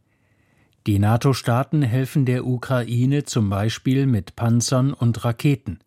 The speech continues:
Sie helfen aber auch mit dem Luftabwehrsystem Patriot. Das System kann Raketen in der Luft zerstören.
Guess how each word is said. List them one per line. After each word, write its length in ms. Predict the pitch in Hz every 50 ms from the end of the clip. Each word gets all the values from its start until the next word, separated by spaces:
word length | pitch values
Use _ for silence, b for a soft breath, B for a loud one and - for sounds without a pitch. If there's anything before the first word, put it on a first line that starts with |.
| _ _ _ B B B B B B B B B B B
Sie 240 | - - 123 113 104
helfen 380 | 117 127 147 143 - 160 147
aber 340 | - 123 123 113 117 110 90
auch 260 | 104 110 120 120 -
mit 220 | - 131 113 110 -
dem 180 | 113 107 104
Luftabwehrsystem 1600 | 101 110 131 147 - - - - 123 135 - _ - 120 107 104 101 98 92 104 98 - - - 113 113 117 123 135 135 127 117
Patriot. 760 | - 143 143 147 - - - 113 92 82 80 - - - - B B B B B B B B B B B B B B B B -
Das 160 | 113 110 -
System 580 | 131 120 - - - 139 127 139 156 170 165
kann 300 | - - 135 123 123 120
Raketen 720 | 117 104 104 98 - - - 135 135 135 - 139 135 135 151
in 240 | - - 120 120 110
der 160 | 110 107 107
Luft 340 | 107 120 143 - - - -
zerstören. 880 | - _ - - 131 127 120 - - - 123 110 101 87 78 82 80